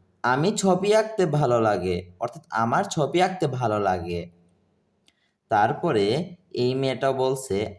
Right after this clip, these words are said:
আমি তিতি, অর্থাৎ এই মেয়েটির নাম হলো তিতি, আমি খেলতে পছন্দ করি।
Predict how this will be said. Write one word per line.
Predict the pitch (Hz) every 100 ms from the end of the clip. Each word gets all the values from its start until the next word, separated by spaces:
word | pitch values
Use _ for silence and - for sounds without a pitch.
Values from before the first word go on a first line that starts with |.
| _
আমি | 104 135 180
তিতি, | 180 202 196 - 143 107 - -
অর্থাৎ | 117 - 139 - -
এই | 113
মেয়েটির | 110 110 110 147
নাম | 147 151
হলো | 190 151 120 -
তিতি, | - 196 190 147 110 87 90 - _ _ _ _ _ _ _
আমি | 113 110 110 131 -
খেলতে | 165 151 160 196
পছন্দ | 190 185 180 165 151
করি। | 147 127 113 92 85